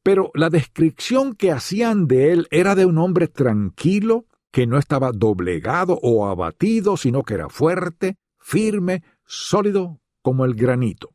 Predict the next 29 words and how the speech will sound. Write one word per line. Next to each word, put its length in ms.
¿Por 420
qué? 220
Todo 540
su 280
testimonio 840
en 100
ese 300
libro 440
es 80
que 120
aprendió 680
a 420
descansar 1600
en 260
la 100
fortaleza 1120
del 260
Dios 220
Todopoderoso. 840
Y 100
cuando 300
leo 140
acerca 440
de 100
los 180
viajes 460
que 180
hizo, 260
pensaría, 760